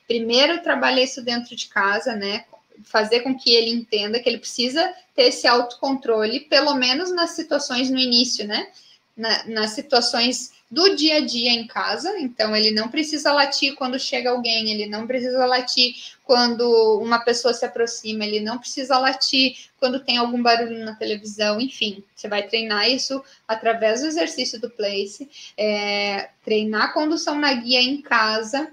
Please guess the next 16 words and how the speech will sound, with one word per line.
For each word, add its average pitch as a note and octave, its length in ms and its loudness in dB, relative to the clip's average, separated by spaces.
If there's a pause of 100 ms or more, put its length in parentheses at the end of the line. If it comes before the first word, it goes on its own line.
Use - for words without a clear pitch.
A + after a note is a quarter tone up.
(120)
né, G#3+ 560 -2
é, A3+ 460 -4 (100)
porque G#3 160 -12
se - 140 0
ele A3 100 0
tá A#3+ 160 2
latindo A#3 420 2
na A3+ 140 0
rua A3 320 0
também, G#3+ 500 -4 (280)
provavelmente C4 840 2
ele G#3+ 560 -2
não B3+ 300 0
tem C#4 240 2
essa C4+ 380 -2 (300)
rela-, A#3+ 320 2